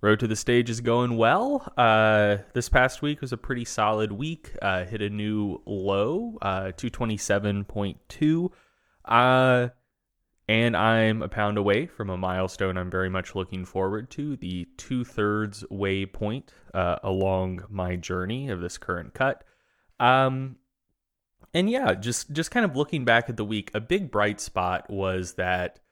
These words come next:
uh, this past week <laughs> was the, the busy week in my month with mass writing. Um, and it ended up being far busier than I anticipated.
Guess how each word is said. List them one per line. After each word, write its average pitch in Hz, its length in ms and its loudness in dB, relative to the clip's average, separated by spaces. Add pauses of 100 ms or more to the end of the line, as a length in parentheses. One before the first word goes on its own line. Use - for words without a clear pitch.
(460)
uh, 92 300 0 (160)
this 120 220 -6
past 139 380 0
week 107 360 2 (200)
<laughs> - 200 -14
was 101 680 0 (420)
the, 98 520 -2
the 98 200 -4
busy 98 500 0
week 95 560 -8
in 104 100 -6
my 92 200 -4
month 92 420 -4
with 95 340 -6
mass 95 360 -4
writing. 143 420 0 (460)
Um, 185 500 -2 (340)
and 117 140 0
it 113 140 0
ended 160 260 2
up 120 300 2
being 95 600 -2
far 101 440 2
busier 95 480 0
than 92 100 -4
I 90 160 -6
anticipated. 165 800 -4